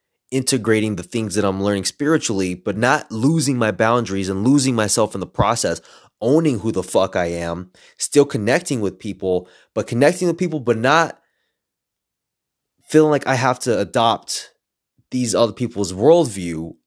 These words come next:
I have my worldview. I have my values. I have my, like, who I am, and we interact that way.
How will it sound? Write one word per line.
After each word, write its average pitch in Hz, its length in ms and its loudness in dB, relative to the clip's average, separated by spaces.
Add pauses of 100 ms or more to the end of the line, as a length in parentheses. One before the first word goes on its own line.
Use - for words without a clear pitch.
(140)
I 135 140 0
have 147 200 0
my 131 220 4
worldview. 120 420 2
I 110 60 2
have 117 180 0
my 117 220 2
values. 110 380 2
I 104 80 2
have 101 320 -2
my, 113 340 2
like, 101 160 -4
who 117 240 0
I 117 160 6
am, 107 540 0 (720)
and 113 100 -2
we 113 160 2
interact 123 400 4
that 110 220 4
way. 98 420 2